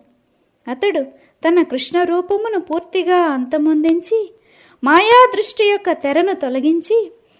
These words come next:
తన యోగమునంతను పూర్తిగా స్పష్టము బహిరంగము ఉనర్చెను. అప్పుడు శ్రీకృష్ణుని మనమునందు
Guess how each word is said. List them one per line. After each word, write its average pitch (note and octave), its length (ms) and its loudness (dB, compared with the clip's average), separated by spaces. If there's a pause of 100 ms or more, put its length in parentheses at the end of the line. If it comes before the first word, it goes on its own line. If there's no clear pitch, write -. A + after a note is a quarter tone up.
(240)
తన A4 120 0
యోగమునంతను G4 1160 2 (440)
పూర్తిగా G4 640 2
స్పష్టము F4 840 0
బహిరంగము E4 800 0
ఉనర్చెను. D#4+ 640 -2 (1120)
అప్పుడు C#4+ 320 -2
శ్రీకృష్ణుని F#4+ 800 -6
మనమునందు D#4+ 680 0